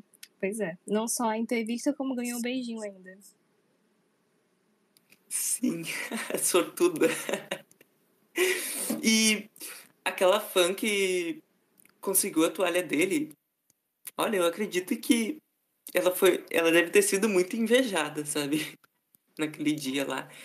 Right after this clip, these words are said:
Speaker 2: Além de ter ganhado a toalha, ela subiu no camarim do Michael e ficou mais ou menos lá por quarenta minutos.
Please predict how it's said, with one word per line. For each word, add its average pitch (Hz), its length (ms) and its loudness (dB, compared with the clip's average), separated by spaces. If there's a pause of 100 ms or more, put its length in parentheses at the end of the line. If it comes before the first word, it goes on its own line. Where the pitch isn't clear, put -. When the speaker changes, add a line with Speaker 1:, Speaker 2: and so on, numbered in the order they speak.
(880)
Speaker 2:
Além 196 320 4
de 240 200 2 (380)
ter 170 680 6 (520)
ganhado 160 420 4
a 170 40 -2
toalha, 165 400 2
ela 160 160 0
subiu 180 440 -4
no 185 100 -4
camarim 156 400 -6
do 170 80 -8
Michael 151 460 -8
e 139 40 -12
ficou 156 400 -4
mais 165 200 -2
ou 170 60 -8
menos 160 300 -6
lá 156 220 -2
por 160 360 -8 (880)
quarenta 170 320 -2
minutos. 170 600 -4